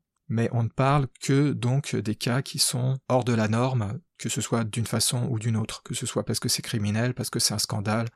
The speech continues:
ou parce que ça fait rêver, parce qu'il y a des gens qui ont des moyens extravagants, qui mettent de l'argent, des sommes folles,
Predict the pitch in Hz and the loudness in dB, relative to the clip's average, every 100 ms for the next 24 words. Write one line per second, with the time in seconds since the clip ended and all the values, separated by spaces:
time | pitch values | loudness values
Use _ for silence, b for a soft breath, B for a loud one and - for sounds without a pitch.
0 | - 117 110 - - 120 123 - 113 - | -8 -2 -2 0 0 -2 -4 -4 -2 2
1 | 110 110 101 120 - 104 117 104 95 98 | 2 2 2 0 0 -2 -2 -2 0 0
2 | 113 110 - 104 101 101 104 110 110 107 | 0 -2 -4 -2 -2 0 0 0 0 -2
3 | 104 - - - 113 107 110 107 113 120 | -4 -8 -10 -8 -4 0 0 2 0 -2
4 | - - 110 107 107 104 101 107 117 110 | -6 -4 -2 0 0 0 0 0 0 0
5 | - 107 104 - 120 113 117 | 0 -2 -4 -2 2 2 0